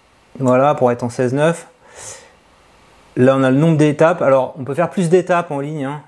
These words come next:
Donc là, il attend qu'il y ait un G P U disponible, donc un, une carte graphique. On, il fait les vingt-huit étapes, tu vois. Et on va là, normalement, en quarante-deux secondes, je devrais avoir mon image. Donc, c'est un peu plus lent que sur Fall A I. Alternative, voilà. Et, euh, de la même façon, je peux télécharger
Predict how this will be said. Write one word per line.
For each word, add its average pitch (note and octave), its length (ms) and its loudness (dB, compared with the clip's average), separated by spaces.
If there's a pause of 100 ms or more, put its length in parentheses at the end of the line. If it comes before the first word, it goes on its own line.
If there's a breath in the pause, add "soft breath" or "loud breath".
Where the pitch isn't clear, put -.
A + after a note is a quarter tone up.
(160)
Donc B2 200 2
là, F#3+ 100 6
il F3 100 4
attend E3 220 2
qu'il D#3 160 -2
y C#3 40 2
ait C3+ 40 2
un C3+ 100 0
G D3 160 2
P F3+ 120 -2
U F3+ 80 0
disponible, D3+ 640 -2 (320)
donc B2 160 -6
un, A#2 360 -2
une C3 60 -12
carte A#2+ 160 0
graphique. B2 400 -2 (160)
On, B2 80 -4 (100)
il C#3+ 80 -10
fait A#3 140 0
les B3 80 4
vingt-huit F3 340 -4
étapes, F3+ 240 -2
tu - 120 -8
vois. F3 220 -4 (180)
Et C3 100 4
on C3+ 100 4
va C3+ 160 4
là, B2+ 280 2
normalement, C3+ 360 0
en D3 60 -2
quarante-deux D3 420 -2
secondes, D#3 280 -6
je A2+ 80 -8
devrais B2+ 180 2
avoir C#3 160 2
mon C3 100 -4
image. C#3+ 440 -4
Donc, C3 200 -6
c'est - 340 -12 (100)
un B3+ 240 2
peu A#3 280 -4
plus F#3+ 240 -4
lent A3+ 560 0
que D3+ 140 -8
sur - 280 -6
Fall F3 500 -2
A D3+ 160 2
I. B3 180 -2 (100)
Alternative, A#2+ 540 -4 (100)
voilà. G#2+ 300 -2 (140)
Et, A#2+ 120 4
euh, G#2+ 200 0
de G#2 40 -4
la A2 80 0
même A2+ 100 -2
façon, A#2 260 -4
je A#2+ 100 -2
peux A#2 160 -6
télécharger A2+ 680 -2